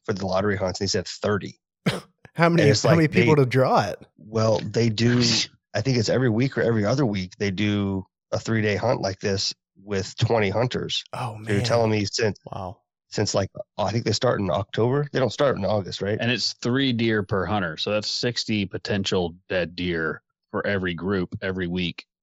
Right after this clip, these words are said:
Speaker 1: Yeah, it just didn't seem right. And
Speaker 4: Yeah.
Speaker 1: then, you know, the first night we were out there, the weather was beautiful, it was perfect. And I don't think I heard more than two gunshots. And we're talking tens and tens and tens of thousands of acres, and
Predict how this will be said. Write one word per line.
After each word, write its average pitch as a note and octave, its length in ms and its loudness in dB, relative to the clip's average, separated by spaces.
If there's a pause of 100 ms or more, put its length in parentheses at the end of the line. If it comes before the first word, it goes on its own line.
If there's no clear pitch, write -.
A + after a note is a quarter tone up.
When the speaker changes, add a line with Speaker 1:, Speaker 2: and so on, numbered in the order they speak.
Speaker 1:
Yeah, - 160 -10
it A#2 80 -4
just C3+ 140 0
didn't D3+ 160 0
seem A2 240 0
right. G2+ 200 2
And A2 140 0
Speaker 4:
Yeah. A2 60 2
Speaker 1:
then, G#2+ 200 -4
you A2 140 -2
know, G#2+ 80 2
the G#2+ 100 0
first C3 260 0
night A2 200 2
we G2+ 60 -2
were G2 120 0
out G2+ 160 0
there, G2 200 0
the F#2 80 -2
weather G2 260 0
was F#2+ 140 -6
beautiful, G2+ 360 -4
it G2 40 -2
was F#2 100 -6
perfect. G#2 520 -2 (220)
And F#2+ 580 0 (320)
I G2+ 140 0
don't G#2 160 0
think G#2 140 -2
I - 20 2
heard F#2+ 220 0
more G2 120 0
than F#2+ 120 -2
two A2 160 -2
gunshots. G2+ 840 -2 (140)
And G2 100 -6
we're G#2 100 0
talking A2 340 0 (300)
tens A2+ 400 0
and F#2 180 -6
tens G2 280 -2
and F2+ 100 -8
tens G2 180 -2
of F#2 80 -8
thousands F#2 320 -2
of F2+ 100 -6
acres, F2+ 500 -6
and E2+ 440 -4